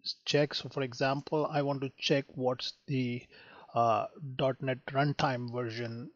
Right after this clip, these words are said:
installed. So I can do dot net dash dash list runtimes and hit enter. So I have the following runtimes available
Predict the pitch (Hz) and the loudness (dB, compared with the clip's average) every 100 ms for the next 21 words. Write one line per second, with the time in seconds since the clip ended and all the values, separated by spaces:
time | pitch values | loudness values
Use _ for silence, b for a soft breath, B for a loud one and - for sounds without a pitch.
0 | _ _ 139 127 - 139 147 196 - - | _ _ -8 -6 -2 2 2 2 -4 -8
1 | 127 123 127 123 120 117 113 147 131 - | -6 -4 -6 -4 -4 -4 -2 0 0 0
2 | 139 131 - - - _ _ _ - - | 0 0 -4 -16 -18 _ _ _ -20 -2
3 | 139 127 - 123 107 - 120 110 - 120 | 2 4 2 -2 -2 -4 -4 -4 -2 0
4 | 143 139 151 147 - 113 - 123 120 127 | 2 2 2 0 -4 -8 -8 -8 -6 -2
5 | 156 160 160 B B B B - 156 135 | 2 2 0 B B B B -8 0 2
6 | 123 127 - 165 160 165 143 147 143 131 | 2 -2 4 6 6 4 2 0 -2 -2
7 | 131 120 113 120 117 117 120 117 | -4 -2 -2 -2 -4 -6 -6 -6